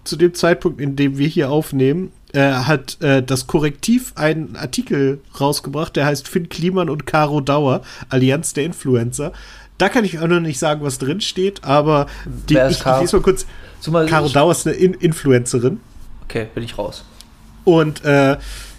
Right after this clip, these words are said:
Speaker 1: äh, das, also erstmal die, die ersten Zeilen klingen schon wieder vielversprechend. „Finn Kliman und Caro Dauer sind befreundet, so viel ist bekannt. Ein Vertrag, der korrektiv vorliegt, zeigt nun, dass die prominente Influencerin an der Firma Klimansland beteiligt ist. Auch Karls Erdbeerhof hat investiert.“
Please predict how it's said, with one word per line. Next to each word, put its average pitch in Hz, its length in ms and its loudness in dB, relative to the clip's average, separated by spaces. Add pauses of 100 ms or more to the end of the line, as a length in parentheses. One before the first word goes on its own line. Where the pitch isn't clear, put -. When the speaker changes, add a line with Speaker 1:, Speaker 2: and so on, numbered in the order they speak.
(220)
Speaker 1:
äh, 123 400 4
das, 127 480 0
also 160 180 2
erstmal 185 260 2
die, 151 120 -2
die 151 120 4
ersten 170 220 0
Zeilen 147 260 2
klingen 147 200 0
schon 143 100 -2
wieder 131 160 4
vielversprechend. 123 800 -4
„Finn 262 200 -2
Kliman 170 400 -2
und 127 140 -6
Caro 135 300 2
Dauer 127 320 2
sind 120 180 -2
befreundet, 113 560 -4
so 123 140 4
viel 123 120 -8
ist - 160 -10
bekannt. 123 460 -6
Ein 135 160 0
Vertrag, 139 600 -2
der 127 140 2
korrektiv 127 520 -2
vorliegt, 131 460 0 (260)
zeigt 131 380 0
nun, 185 200 -2
dass 127 160 -2
die - 120 -10
prominente 127 500 0
Influencerin 170 800 -2
an 131 80 -4
der 127 120 4
Firma 135 340 2
Klimansland 135 600 -2
beteiligt 143 480 -4
ist. 113 180 -8 (240)
Auch 135 200 -2
Karls 131 400 0
Erdbeerhof 120 640 -2
hat 117 180 -6
investiert.“ 113 580 -4